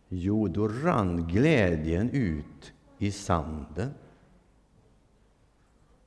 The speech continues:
Och därför så tog Gud initiativ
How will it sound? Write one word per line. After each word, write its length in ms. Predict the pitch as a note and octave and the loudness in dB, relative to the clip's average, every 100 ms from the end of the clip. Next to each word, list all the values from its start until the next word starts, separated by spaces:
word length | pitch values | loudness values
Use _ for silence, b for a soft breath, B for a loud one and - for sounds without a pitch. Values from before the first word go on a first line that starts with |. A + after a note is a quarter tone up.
| _ _ _ _ _ _ _ _ _ _ _ _ _ _ _ _ _ _ _ _ B B B | _ _ _ _ _ _ _ _ _ _ _ _ _ _ _ _ _ _ _ _ B B B
Och 160 | G3 | 2
därför 840 | F3+ F#3 C#3 G2+ F#2 - D3 F#3 D#3+ B B B | 6 6 8 6 2 -2 2 2 2 B B B
så 340 | - - D3 | -16 0 2
tog 520 | C#3+ D#3+ C3 G#2+ G2 | 2 2 4 4 2
Gud 380 | B2+ B2 F#2 F2 | 2 4 4 0
initiativ 1080 | - G#2 F2 A2 A2+ A#2 - F#2 B2 F2 E2 | 0 0 0 0 0 -2 -2 -2 -2 -4 -8